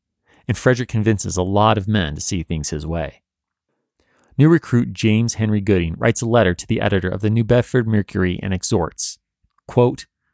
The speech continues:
"Our people must know that if they are ever to attain any position in the eyes of the civilized world, they must forego comfort, home, fear, and fight for it,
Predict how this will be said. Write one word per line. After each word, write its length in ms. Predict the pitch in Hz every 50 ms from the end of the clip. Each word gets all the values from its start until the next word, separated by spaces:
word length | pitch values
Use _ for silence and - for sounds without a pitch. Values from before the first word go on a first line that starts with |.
| _ _ _ _ _ _ _ _ -
"Our 100 | 139 127
people 380 | - - - 180 180 - 185 151
must 500 | 123 113 110 110 127 127 - - - 113
know 420 | 110 113 113 107 87 80 82 - _ _ -
that 120 | - 127 135
if 120 | 127 -
they 120 | - 131
are 140 | 120 123 - -
ever 160 | 147 147 165 156
to 140 | - -
attain 380 | 156 - - - 120 117 110 117 -
any 180 | 131 135 143
position 440 | - - 123 110 117 117 - - 101
in 100 | 95 92
the 100 | 95 - -
eyes 280 | 110 101 104 104 95 113
of 100 | 98 104
the 60 | 101
civilized 520 | - - 120 107 110 107 104 107 104 -
world, 380 | 101 95 95 87 85 85 - _ _ _ _ _ _ _ _ _
they 120 | - 120 110
must 300 | 113 123 135 131 - -
forego 420 | - 123 110 101 120 120 120 117
comfort, 560 | - - - 117 117 - - 131 131 - _ _ _ _ _ _ _
home, 440 | - 113 110 110 113 113 120 127 - _
fear, 480 | - - - 113 104 110 110 117 123 - _ _ _ _ _ _ _ -
and 100 | 101 -
fight 300 | - - 117 151 160 -
for 260 | - - 92 73 -
it, 180 | - _ -